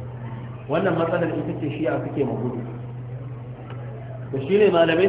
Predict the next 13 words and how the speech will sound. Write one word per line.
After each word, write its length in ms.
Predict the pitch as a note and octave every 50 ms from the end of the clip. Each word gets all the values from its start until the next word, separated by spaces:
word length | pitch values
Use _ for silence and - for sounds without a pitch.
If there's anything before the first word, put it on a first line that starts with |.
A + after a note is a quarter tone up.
| -
suka 160 | A3+ F#3+ G3+ - G#3+
ce 60 | G#3 -
al-mashhuru 720 | - D#3+ D3+ D3+ D#3 D3+ - E3 E3+ G3 G#3 G3+ F#3+ -
fi 100 | - E3+ E3+
kutub 320 | F3 F3 - - F3+ E3+ D#3+
ahli 320 | - D#3 D3+ E3 D#3+ D#3+ C#3+ C#3 C#3+ - -
siyar, 320 | E3+ D#3+ E3 D#3+ D#3 - - D3 - - - - - - - - - - - - - - - - - - - - C3
abin 240 | C#3 D#3+ G3 A3
da 80 | G3 F#3
ya 140 | F3+ F3 F3 F3+ F3+
shahara 220 | D#3+ D#3+ E3 - -
a 80 | -
littattafan 560 | C#3+ C#3 C#3 C#3 C#3 C#3 - B2 D3 D3 D3+